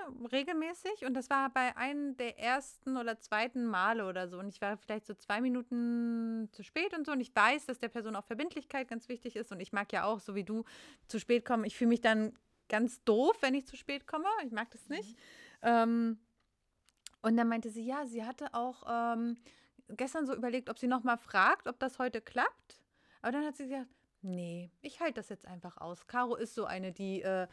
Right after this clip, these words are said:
Speaker 1: die würde dann schon das sagen, die, äh, und der Termin steht drin." Und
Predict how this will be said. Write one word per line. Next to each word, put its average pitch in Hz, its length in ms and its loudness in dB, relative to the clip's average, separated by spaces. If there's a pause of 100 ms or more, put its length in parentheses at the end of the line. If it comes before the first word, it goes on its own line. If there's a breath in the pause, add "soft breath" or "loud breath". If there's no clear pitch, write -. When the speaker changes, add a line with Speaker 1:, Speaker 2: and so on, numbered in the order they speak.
(160 loud breath)
Speaker 1:
die 202 100 -4
würde 233 240 6
dann 196 180 0
schon 196 160 -6
das 185 140 -4
sagen, 208 320 4
die, 190 160 -4
äh, 196 260 -2
und 196 160 -4
der 190 100 -2
Termin 196 300 -4
steht - 260 -10
drin." 170 200 -6
Und 160 80 -16